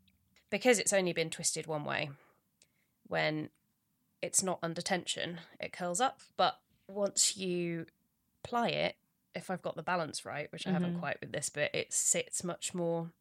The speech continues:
Speaker 2: Yes. It,
Speaker 1: relaxed.
Speaker 2: yeah, exactly. It's not strained in the same way.
Speaker 1: Yeah. Um, so,
Speaker 2: So
Speaker 1: yeah, you spin the single in one direction and ply in the opposite direction.
Speaker 2: Right, a bit like Christmas lights.
Speaker 1: Yeah,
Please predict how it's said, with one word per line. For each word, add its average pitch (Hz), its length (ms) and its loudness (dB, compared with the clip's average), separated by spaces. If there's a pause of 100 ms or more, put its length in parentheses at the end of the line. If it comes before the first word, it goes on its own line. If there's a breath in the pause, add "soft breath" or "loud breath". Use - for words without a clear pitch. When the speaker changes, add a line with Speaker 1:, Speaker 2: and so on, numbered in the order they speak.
(280)
Speaker 2:
Yes. 170 220 2
It, 180 40 2
Speaker 1:
relaxed. 180 540 4
Speaker 2:
yeah, 175 340 10
exactly. 170 360 0
It's 170 120 -4
not 175 160 -2
strained 170 400 0
in 151 80 -2
the 156 80 -2
same 151 320 -2
way. 160 220 -2 (120)
Speaker 1:
Yeah. 175 260 2 (480 loud breath)
Um, 160 480 4 (840)
so, - 180 4
Speaker 2:
So 202 40 6
Speaker 1:
yeah, 175 220 4
you 170 200 -2
spin 185 300 4
the 175 80 2
single 240 320 4
in 185 80 0
one 175 120 2
direction 165 640 0
and 165 160 -6
ply 165 640 -2 (560)
in 170 80 0
the 165 120 2
opposite 170 380 -4
direction. 160 640 -2
Speaker 2:
Right, 180 240 -2
a - 60 -6
bit 220 140 2
like 185 180 -2
Christmas 170 400 -2
lights. - 460 -2
Speaker 1:
Yeah, 180 360 4